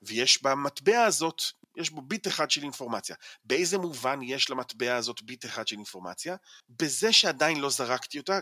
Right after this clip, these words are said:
ובזה שאני ואת עדיין לא יודעים אם זה יצא עץ או פאלי. ברגע שזה יצא אחד מהם, זה אפס ביטים של אינפורמציה, כי הידוע כבר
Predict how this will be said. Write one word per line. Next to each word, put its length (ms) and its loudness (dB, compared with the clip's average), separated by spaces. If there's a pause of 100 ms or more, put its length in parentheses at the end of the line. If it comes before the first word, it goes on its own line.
(180)
ובזה 400 -2
שאני 300 4
ואת 200 0
עדיין 280 -2
לא 80 -2
יודעים 560 -6 (480)
אם 100 -4
זה 120 -6
יצא 280 -2
עץ 260 -4
או 100 -14
פאלי. 240 -4
ברגע 260 -4
שזה 180 0
יצא 260 -2
אחד 260 0
מהם, 200 0 (360)
זה 180 -6 (120)
אפס 300 0
ביטים 280 -8
של 140 -4
אינפורמציה, 520 -6
כי 220 -12
הידוע 640 0
כבר 480 -2